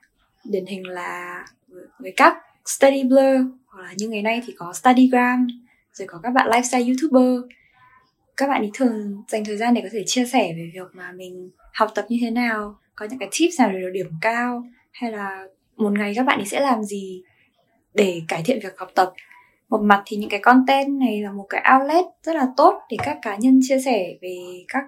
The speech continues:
kỹ năng và thói quen học tập của mình, cũng như là thúc đẩy những người xem trở nên năng suất hơn. Tuy vậy thì do độ tuổi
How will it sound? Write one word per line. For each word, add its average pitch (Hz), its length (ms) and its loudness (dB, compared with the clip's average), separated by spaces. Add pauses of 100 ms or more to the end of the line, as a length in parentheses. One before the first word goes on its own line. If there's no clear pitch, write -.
kỹ 294 160 -2
năng 277 260 -2 (240)
và 190 240 -14
thói 190 160 -14
quen 247 140 6
học 262 160 4
tập 190 160 -6
của 175 80 -10
mình, 175 240 -8 (720)
cũng - 140 2
như 285 160 2
là 233 200 2
thúc 330 140 -12
đẩy 269 240 6
những 262 120 -2
người 262 120 4
xem 262 300 4
trở 190 100 -2
nên 202 120 -10
năng 254 220 4
suất 359 140 -2
hơn. 285 380 -2 (500)
Tuy 262 120 2
vậy 262 220 2
thì 233 140 -8
do 262 180 6
độ 254 200 2
tuổi 202 320 0